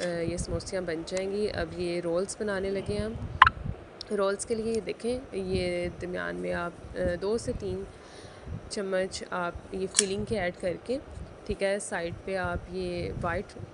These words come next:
जो flour था उसका paste जो हमने बनाया हुआ था उस पर side से हम इस तरह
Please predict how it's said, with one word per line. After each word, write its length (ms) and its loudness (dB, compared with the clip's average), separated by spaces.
जो 160 -2
flour 340 2
था 200 -4
उसका 200 -2
paste 420 0
जो 100 0
हमने 180 0
बनाया 280 0
हुआ 240 2
था 400 -4
उस 160 0
पर 220 -4
side 320 -8
से 240 -6
हम 340 -6
इस 120 2
तरह 480 4